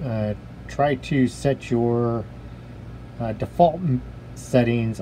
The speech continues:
on your camera. So when you turn it on or it times out, it is always in, uh,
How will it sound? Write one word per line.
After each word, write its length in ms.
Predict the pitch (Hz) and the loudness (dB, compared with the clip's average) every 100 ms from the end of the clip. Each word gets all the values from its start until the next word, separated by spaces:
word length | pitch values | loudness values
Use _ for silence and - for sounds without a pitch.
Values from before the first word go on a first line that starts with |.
| - | -4
on 160 | 135 120 | 0 2
your 180 | 117 110 | 2 -2
camera. 480 | - 123 165 190 170 - - | 0 2 4 2 2 -4 -12
So 560 | - 127 127 123 123 - - - - - | 0 4 6 6 4 0 -14 -14 -10 0
when 120 | 120 | 4
you 140 | 120 | 4
turn 220 | 117 151 143 | 2 2 4
it 120 | 127 | 8
on 240 | 123 123 | 8 6
or 100 | 120 | 2
it 100 | 120 | -2
times 400 | - 131 120 107 | 0 2 2 2
out, 360 | 113 110 110 120 151 | 2 4 2 0 -2
it 300 | 123 120 139 | -2 0 2
is 380 | 117 113 107 101 - | 2 2 0 -4 -4
always 560 | 127 120 113 113 107 110 - 139 | -2 0 2 2 0 -4 -8 -4
in, 640 | 113 110 110 110 107 104 - - - - - - - - - | -2 0 0 0 -2 -4 -10 -14 -14 -14 -14 -14 -14 -14 -10
uh, 500 | 113 107 117 120 113 | -8 -8 -8 -10 -10